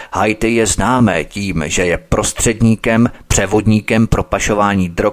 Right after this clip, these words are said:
na Miami na Floridě, jakousi tranzitní překládkovou zemí.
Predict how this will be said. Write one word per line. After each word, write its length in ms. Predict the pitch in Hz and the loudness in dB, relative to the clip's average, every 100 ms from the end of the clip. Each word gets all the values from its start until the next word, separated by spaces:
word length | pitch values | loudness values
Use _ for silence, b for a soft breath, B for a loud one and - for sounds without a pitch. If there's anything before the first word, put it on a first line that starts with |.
| - - | -4 -2
na 160 | 92 | 0
Miami 380 | 95 98 95 95 | 0 0 -2 -2
na 100 | 92 | -2
Floridě, 460 | - 92 80 73 - B - | -2 -4 -4 -6 -8 B -6
jakousi 340 | - 104 110 | -2 0 0
tranzitní 640 | - 104 110 92 104 107 104 | -2 0 0 0 -2 -2 0
překládkovou 800 | - 95 104 95 - 90 92 | -2 -2 0 -2 -2 -2 -2
zemí. 380 | 85 78 67 52 | -2 -4 -4 -12